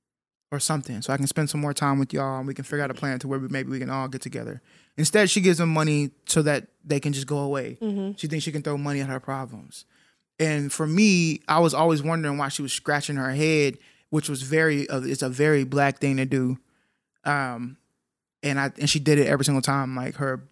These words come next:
Speaker 1: you know, she would see her, her kids, and it was just like a, I wonder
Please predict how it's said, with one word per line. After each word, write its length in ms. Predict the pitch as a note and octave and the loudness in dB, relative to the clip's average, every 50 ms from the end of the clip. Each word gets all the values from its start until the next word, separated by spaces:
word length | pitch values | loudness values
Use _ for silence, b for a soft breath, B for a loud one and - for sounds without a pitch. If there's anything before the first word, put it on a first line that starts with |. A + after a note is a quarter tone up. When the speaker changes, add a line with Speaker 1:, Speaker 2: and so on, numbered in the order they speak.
| _ | _
Speaker 1:
you 140 | - - C3+ | -12 -12 -10
know, 60 | B2+ | -10
she 140 | C3 - - | -8 -8 -8
would 140 | C#3+ C3 C3 | -6 -4 -4
see 140 | - D3+ C#3+ | -4 -4 -2
her, 160 | C#3+ C3+ C3 C3 - | -4 -4 -6 -8 -10
her 140 | C3+ C3+ C3 | -10 -10 -8
kids, 500 | B2+ - - D3 C#3 B2+ B2+ B2+ - - _ _ _ _ _ _ _ _ _ _ _ _ _ _ _ _ _ _ _ - | -6 -4 -2 -2 -2 -2 -4 -6 -10 -12 _ _ _ _ _ _ _ _ _ _ _ _ _ _ _ _ _ _ _ -12
and 480 | C3+ C#3 C3+ C3+ C3+ C3 C3 C3 C3 - | -8 -6 -6 -6 -6 -8 -8 -10 -8 -4
it 80 | - D3+ | -2 0
was 180 | D3+ D3+ C#3 | 0 0 -2
just 180 | C#3+ D3+ C3+ - | -2 -4 -4 -2
like 220 | D#3 C#3 C#3+ - | -4 -4 -4 -6
a, 220 | - C#3 C#3 - - - | -6 -8 -8 -8 -6 -4
I 140 | D#3 D3+ | -2 -2
wonder 680 | C#3+ C#3 D3+ D#3+ F3 F3+ E3+ E3 D#3+ D#3 D#3 D#3 D#3 D3+ | 0 0 -2 -2 0 0 0 0 0 0 -2 -4 -6 -10